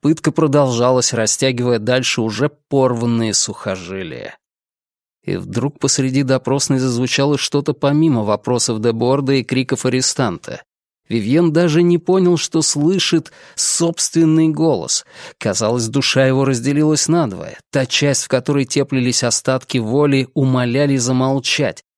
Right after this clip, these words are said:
Но вторая, вторая часть больше не могла выносить этих мук.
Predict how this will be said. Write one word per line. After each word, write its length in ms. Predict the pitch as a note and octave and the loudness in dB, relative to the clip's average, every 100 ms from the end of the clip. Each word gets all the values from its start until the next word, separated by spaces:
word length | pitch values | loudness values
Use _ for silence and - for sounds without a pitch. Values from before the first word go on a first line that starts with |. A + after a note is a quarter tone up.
| _ - | _ -4
Но 160 | A#2+ | -2
вторая, 680 | B2 - A2 G#2 C3+ C3 - _ _ _ _ | 0 -2 -2 0 0 -2 -6 _ _ _ _
вторая 600 | - - F#2 F2 A2 D3 | -20 -6 -4 -2 0 0
часть 360 | D3 - D3 C#3 | 0 0 0 0
больше 420 | A#2+ B2+ B2+ - | 0 0 0 0
не 160 | C3 C3+ | 2 2
могла 540 | C3 C3 A2+ A2+ A#2+ | 2 0 0 0 0
выносить 760 | A2+ A#2+ A2+ G2 - A2 G#2+ - | 0 -2 -2 -2 -2 -2 -4 -6
этих 400 | G2 - F2 - | -6 -8 -12 -8
мук. 400 | F#2+ F#2+ - | -8 -8 -12